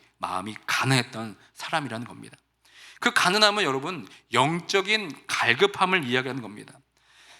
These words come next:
그러나 사실 이 우리가 겪는 물질적 가난함과 궁핍함은 우리의 마음을 가난하게 만드는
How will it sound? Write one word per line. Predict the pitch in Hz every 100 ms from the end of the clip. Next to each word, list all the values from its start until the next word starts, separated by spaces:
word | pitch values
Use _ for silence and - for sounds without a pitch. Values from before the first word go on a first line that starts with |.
| -
그러나 | - 247
사실 | 240 262 269 262 214 127
이 | 135 147
우리가 | 117 151 240
겪는 | 226 156 160 165 139 104
물질적 | 175 180 269 247 240 233 -
가난함과 | - 139 185 170 147 143 147 113 95 - -
궁핍함은 | 147 135 214 - 139 175 180 95 - - - _
우리의 | 139 175 262
마음을 | 214 151 175 220 220
가난하게 | - - 147 185 214 226
만드는 | 202 131 139 185 170